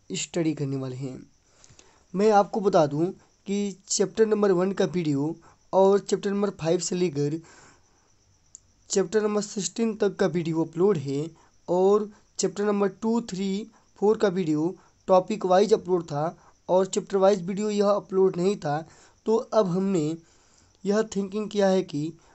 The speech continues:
बच्चों तक चैप्टर वाइज वीडियो भी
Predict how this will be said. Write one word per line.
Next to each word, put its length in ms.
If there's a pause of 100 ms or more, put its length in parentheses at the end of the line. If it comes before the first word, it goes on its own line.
(180)
बच्चों 360
तक 280 (280)
चैप्टर 300
वाइज 380
वीडियो 280
भी 280